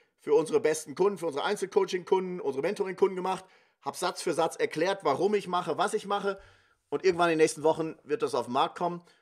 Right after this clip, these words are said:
Aber jetzt nur als Beispiel zu sagen, äh, ich bekomme hier am Markt Feedback, ich mache Stethoskop, ich höre, was Menschen haben wollen und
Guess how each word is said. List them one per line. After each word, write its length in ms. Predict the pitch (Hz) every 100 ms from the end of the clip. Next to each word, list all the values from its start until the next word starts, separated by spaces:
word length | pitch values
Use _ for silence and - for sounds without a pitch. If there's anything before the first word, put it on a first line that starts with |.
| _ _
Aber 160 | 127
jetzt 200 | 147 175
nur 160 | 196 202
als 160 | 165 -
Beispiel 640 | 143 151 220 - 190 160
zu 160 | - 135
sagen, 720 | 113 113 120 123 165 214 226 _ _ _ _ _ _
äh, 360 | 135 143 147 147 - _ _ _
ich 340 | 143 147 - -
bekomme 540 | 135 - 160 185 196
hier 420 | 180 151 170 -
am 180 | 127 123
Markt 520 | 131 139 - - - -
Feedback, 680 | - 220 - 240 240 - _ _ _ _ _ _
ich 180 | - 135
mache 300 | 151 160 156
Stethoskop, 760 | - 143 135 123 - 233 247 - -
ich 180 | - 127
höre, 240 | 170 175 156
was 180 | 143
Menschen 320 | 139 139 135 139
haben 220 | 180 190
wollen 260 | 185 185 185 _ _ _ _
und 240 | - 151